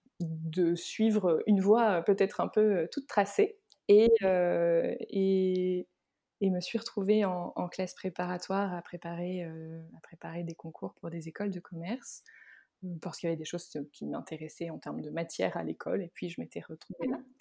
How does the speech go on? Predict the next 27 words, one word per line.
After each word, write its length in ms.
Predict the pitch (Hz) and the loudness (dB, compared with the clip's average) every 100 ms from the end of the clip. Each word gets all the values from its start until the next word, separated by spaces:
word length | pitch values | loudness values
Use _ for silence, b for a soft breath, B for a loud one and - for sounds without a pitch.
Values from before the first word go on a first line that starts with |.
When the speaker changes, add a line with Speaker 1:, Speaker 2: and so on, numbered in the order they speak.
| B B B _ | B B B _
Speaker 1:
Et, 360 | 226 220 220 196 | 2 4 4 2
euh, 420 | 180 180 180 185 - | 0 -2 -2 -2 2
et 100 | 196 | 2
voilà, 240 | 185 247 | 4 2
donc 140 | 226 | 2
ce 120 | 214 214 | 0 0
sont 160 | 226 | 4
des 240 | 214 196 180 | 6 4 2
études 300 | 175 233 196 | 0 0 2
complètement, 800 | - 254 214 190 - 233 240 202 | 0 0 0 -2 -2 0 2 2
euh, 320 | 180 - - - - | 0 -4 -6 -8 -4
bah, 100 | 180 | -4
qui 340 | - 175 170 | -4 -6 -4
font 280 | 170 - 196 | -6 -4 0
la 140 | 185 | 0
part 220 | - 170 180 | 0 -2 0
belle 260 | 196 214 | 0 0
à 380 | 175 160 165 165 _ _ _ _ _ _ - | 0 -2 -4 -8 _ _ _ _ _ _ -8
notre 560 | 175 165 - 165 170 165 | -6 -6 -6 -2 -2 -2
réflexion, 800 | 170 - 175 - - 170 190 190 | -4 -4 -6 -6 -8 -4 -2 0
l'analyse, 800 | 185 170 170 170 165 180 196 180 | 0 0 -2 -2 -2 0 0 0
la 180 | 185 151 | 0 6
logique, 760 | 185 202 175 165 170 220 - | 8 8 6 -4 0 0 0
euh, 160 | 170 156 | -4 -2
et 120 | 160 | -4
donc 200 | 160 175 | -4 -6
tout, 200 | - 220 | -4 -4